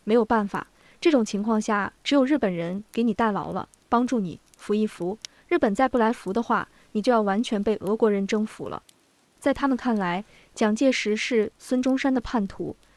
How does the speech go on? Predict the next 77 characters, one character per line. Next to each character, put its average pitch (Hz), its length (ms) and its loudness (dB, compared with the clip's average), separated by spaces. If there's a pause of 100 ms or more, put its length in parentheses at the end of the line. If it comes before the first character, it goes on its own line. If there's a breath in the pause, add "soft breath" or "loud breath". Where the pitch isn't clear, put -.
他 294 100 0
背 311 160 4
叛 285 180 0
了 247 80 2
泛 262 200 2
亚 254 160 2
主 170 120 -8
义 202 120 -4
者， - 240 -6 (320 soft breath)
把 240 100 2
国 247 160 2
民 294 140 2
党 214 180 2
这 226 100 0
个 220 120 2
原 202 160 0
来 240 120 2
的 247 80 0
革 208 160 -4
命 247 160 2
战 254 220 2
友 170 320 -4
送 226 240 -2
到 202 140 -2
了 185 80 -4
苏 - 180 -2
联 214 180 2
人 202 140 0
手 - 180 -6
上， - 240 -6 (360 soft breath)
结 240 160 4
果 254 160 4
把 226 120 0
黑 269 160 0
龙 247 160 2
会 247 180 2
原 208 160 2
先 262 200 0
企 190 180 -6
图 208 340 -4 (100)
把 202 220 0
俄 214 120 2
国 262 160 4
人 233 140 2
赶 190 180 -2
出 220 140 -4
亚 240 180 0
洲 240 140 0
的 226 100 0
整 175 220 -6
个 269 120 0
战 240 220 0
略 196 180 -2 (120)
完 208 180 -4
全 214 180 -4
破 190 160 -8
坏 180 240 -6
了。 - 140 -16 (580)
如 302 120 2
果 302 100 6
听 311 220 -2
任 294 160 0
他 240 160 0
们 233 360 2
继 - 180 0
续 294 140 0
搞 208 200 -2
下 202 120 -6
去 202 140 -8
的 185 80 -4
话， 180 300 -6 (300 soft breath)
那 339 80 -2
么 330 60 2
整 202 240 0
个 247 140 2
亚 277 240 2
洲 208 340 -2